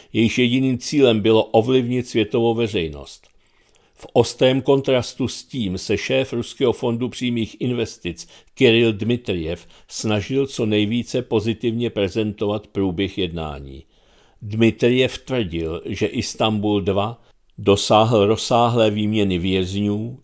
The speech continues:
tisíc na každé straně, možností příměří, které předloží obě strany,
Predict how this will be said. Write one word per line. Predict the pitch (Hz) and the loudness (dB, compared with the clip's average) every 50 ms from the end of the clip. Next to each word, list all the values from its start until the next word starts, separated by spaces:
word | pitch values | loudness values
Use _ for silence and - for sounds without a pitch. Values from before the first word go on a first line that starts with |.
| _ | _
tisíc | - - 113 110 - - - 110 104 - - | -2 0 2 2 2 0 -4 -6 -6 -4 -4
na | 120 110 101 | -4 -4 0
každé | - 117 110 117 113 120 120 | 0 0 0 0 0 -2 -2
straně, | 120 - - 131 110 104 92 76 71 67 - _ _ _ _ _ _ _ _ _ _ _ _ _ _ _ _ - | -2 -4 -6 -6 -6 -4 -6 -8 -10 -12 -18 _ _ _ _ _ _ _ _ _ _ _ _ _ _ _ _ 2
možností | 92 113 120 120 127 143 143 139 - - 143 139 127 | 4 4 4 6 4 2 2 2 -2 -2 -2 -2 -2
příměří, | - - 139 139 139 143 139 135 135 135 147 139 135 127 | 0 -2 0 0 2 4 4 4 4 4 0 -2 -2 -4
které | 127 - - 120 110 104 | -2 0 2 2 2 2
předloží | 101 - 123 113 113 117 113 107 110 107 | 2 0 0 2 2 0 0 0 -2 -2
obě | 107 107 95 98 92 | -2 -2 -2 -2 -4
strany, | - - - - 113 113 113 117 120 120 123 | -4 -6 -4 -4 -2 -2 -4 -4 -6 -8 -10